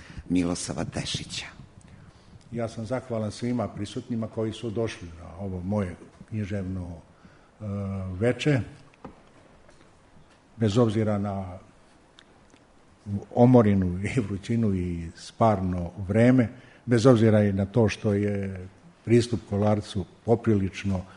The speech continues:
Speaker 2: otežan, a verovatno ima i dru-, i drugih razloga, o, da ljudi ne mogu da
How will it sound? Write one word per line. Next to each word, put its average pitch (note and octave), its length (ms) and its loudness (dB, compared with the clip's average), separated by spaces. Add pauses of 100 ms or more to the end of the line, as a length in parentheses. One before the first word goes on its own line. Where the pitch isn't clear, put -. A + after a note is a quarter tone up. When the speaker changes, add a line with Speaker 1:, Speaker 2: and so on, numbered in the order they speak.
(140)
Speaker 2:
otežan, A#2 560 4
a A#2 80 -2
verovatno A2 480 0
ima G#2 260 0
i F#2+ 60 0
dru-, F#2 260 0
i A#2+ 120 6
drugih G2+ 460 2
razloga, F#2+ 460 -2 (640)
o, F#2 200 -10 (100)
da G2+ 220 4 (580)
ljudi G2 240 4
ne F#2 120 2
mogu F#2 280 -2
da F2 360 -4